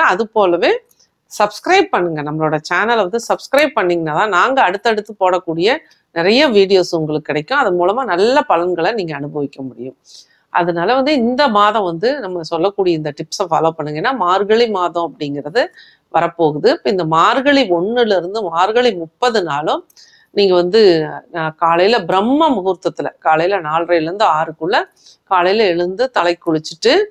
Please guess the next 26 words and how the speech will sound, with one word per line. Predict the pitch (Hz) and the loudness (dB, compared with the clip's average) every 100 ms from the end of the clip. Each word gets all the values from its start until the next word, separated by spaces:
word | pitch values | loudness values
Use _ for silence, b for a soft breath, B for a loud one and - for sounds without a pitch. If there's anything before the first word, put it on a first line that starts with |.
| _ _ b _ | _ _ b _
நீங்க | 175 165 | -4 -2
வந்து, | 160 196 254 | -2 -2 -2
அஹ், | 180 156 143 | -2 -4 -4
வீட்ல | 170 233 220 | -2 -2 0
வந்து | 175 190 | -2 -2
பூஜை | 165 196 196 | 0 0 0
பண்றதுக்கு, | 165 156 147 143 131 165 | -2 -6 -6 -10 -10 -2
வீட்டுக்கு | 214 208 160 | -2 0 0
உள்ள | 190 247 285 | 2 4 2
பூஜை | 180 175 170 | 2 0 0
பண்றதுக்கு | 151 139 131 - 135 | -4 -8 -10 -14 -14
முன்னாடி | 131 143 262 403 b b _ | -8 -2 -2 -2 b b _
வாசல்ல | 165 185 247 320 302 214 180 190 | 0 2 2 0 0 2 2 0
சில | - 156 | -2 -4
முறைகள்ல | 151 151 180 190 151 220 | -2 -2 -2 -2 -2 -2
பூஜை | 190 160 160 | -4 -4 -4
பண்ணணும். | 139 127 127 135 131 _ B B B 220 | -4 -12 -10 -10 -10 _ B B B -2
இதற்கு | 226 - 269 359 | -2 0 0 0
நம்ம | 269 190 | 0 0
வந்து | 180 180 226 180 151 - _ _ _ | 0 2 4 4 2 -4 _ _ _
வாய்ப்பு | 185 220 277 269 | 2 2 0 -4
இருக்கிறவங்க | 233 185 180 233 254 | -4 -2 0 -2 -2
சாணியால | 233 220 269 262 208 208 | 2 2 2 0 0 0
மொழுகுங்க. | 214 175 170 160 156 220 403 | 0 -2 -2 -2 -2 0 -2
இல்ல | 440 247 247 | -4 -4 0
டவுன்ல, | 220 220 240 220 | 2 2 0 0